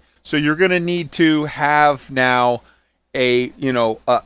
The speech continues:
a four-way hat that is gonna be one of your main buttons that you're, you're hitting, like, every, you're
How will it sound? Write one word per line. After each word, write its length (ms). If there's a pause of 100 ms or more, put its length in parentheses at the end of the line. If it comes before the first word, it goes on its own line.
a 40
four-way 520
hat 400
that 100
is 100
gonna 220
be 320
one 240
of 140
your 120
main 300
buttons 360
that 100
you're, 160 (200)
you're 220
hitting, 420 (320)
like, 240
every, 460
you're 220